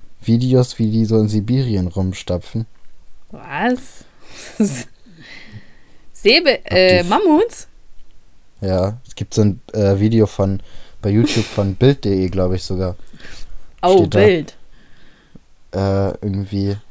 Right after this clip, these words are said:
Speaker 1: echt oder fake. Was meinen
Speaker 2: Das ist
Speaker 1: die?
Speaker 2: doch,
Speaker 1: Irgendwie
Speaker 2: das ist doch
Speaker 1: sowas.
Speaker 2: jetzt nicht dein Ernst, oder?
Speaker 1: <laughs> Ich weiß nicht. Ich hab wirklich Hoffnung, dass das halt echt ist, aber es ist halt Bild, ne? Das sind Mammuts, also die Wahrscheinlichkeit
Speaker 2: <laughs>
Speaker 1: ist nicht ganz so hoch, aber die Hoffnung ist trotzdem da.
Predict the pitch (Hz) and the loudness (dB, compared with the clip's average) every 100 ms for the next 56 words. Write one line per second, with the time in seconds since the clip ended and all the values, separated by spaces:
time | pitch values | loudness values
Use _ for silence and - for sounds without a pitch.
0 | - 101 117 - - 104 101 92 - 98 | -2 0 0 -4 -2 0 0 0 -4 -4
1 | 90 - - - - - 98 - 95 90 | -4 -8 -20 -20 -20 -8 -6 -4 0 2
2 | 220 226 202 147 143 202 208 202 202 226 | 4 2 0 -2 2 6 6 6 4 2
3 | 202 - 180 170 165 170 202 247 277 - | 0 2 2 2 -2 -2 0 0 -4 -10
4 | - - - - - - - - - 110 | -20 -14 -6 -2 -2 2 4 4 4 0
5 | - 110 - - - 330 - - - - | 0 0 -2 -8 2 2 2 -12 -4 2
6 | 107 113 101 - - - 135 - 165 - | 2 2 -4 -6 -10 4 4 8 8 8
7 | 151 131 127 131 - 110 104 101 - 107 | 6 6 6 6 4 2 4 2 2 2
8 | - 107 104 107 - 98 92 95 98 - | 2 2 2 -2 -4 -4 -2 0 0 -4
9 | - - 110 95 - 110 95 92 92 92 | -10 0 2 2 4 4 4 -2 -2 -2
10 | 95 107 85 90 95 90 82 92 98 95 | -2 -2 -2 0 0 -2 -4 -2 -2 -2
11 | 98 92 - 104 101 101 - 113 104 - | -2 -2 0 0 0 0 4 4 4 -6
12 | - - 285 269 220 208 - - 113 110 | -12 0 0 0 -6 -10 -14 -4 -2 2
13 | 113 104 - 110 131 123 101 98 117 113 | 2 2 4 4 4 2 0 2 2 4
14 | 104 101 101 117 117 104 101 - 104 - | 2 2 2 0 0 0 -2 -4 -6 -4
15 | 87 85 90 | -4 -2 -4